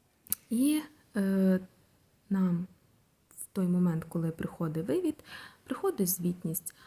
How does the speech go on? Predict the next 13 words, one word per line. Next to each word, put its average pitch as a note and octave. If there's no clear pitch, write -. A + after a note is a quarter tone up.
Ось F#4+
таким G#3+
чином, E3
будь A3
ласка, D3+
можете C4+
переглянути, D#3+
скільки -
вже F3
заявок G3+
на F3+
вивід E3+
коштів -